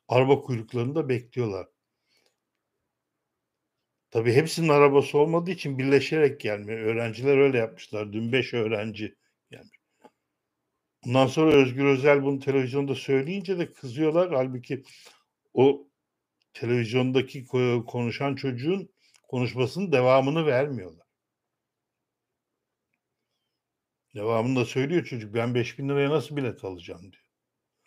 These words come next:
Zaten beş bin liraya diyelim ki bilet aldınız. Günde kaç tane uçak kaldıracaksınız? Yedek uçak kaç tane gönderdiniz?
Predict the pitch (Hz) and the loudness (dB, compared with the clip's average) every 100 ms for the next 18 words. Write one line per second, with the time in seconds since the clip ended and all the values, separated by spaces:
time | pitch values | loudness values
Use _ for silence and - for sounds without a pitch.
0 | _ _ _ _ _ _ _ _ _ _ | _ _ _ _ _ _ _ _ _ _
1 | - 110 117 151 139 170 170 214 220 208 | -6 -4 0 0 4 2 2 -2 4 4
2 | 143 165 214 202 135 147 196 208 214 165 | 4 2 2 0 -4 0 2 2 0 -2
3 | 123 107 123 156 - 170 170 233 254 196 | -6 -4 -2 -2 0 0 2 0 2 0
4 | 175 156 151 143 135 123 135 - 135 120 | 0 0 0 0 0 -4 -4 -4 -6 -2
5 | 139 165 143 139 156 - - - _ - | 0 0 -2 -2 -2 -2 -20 -20 _ 0
6 | 160 165 226 214 190 123 107 101 92 92 | 0 4 4 4 2 0 -4 -6 -10 -12
7 | - - _ | -20 -20 _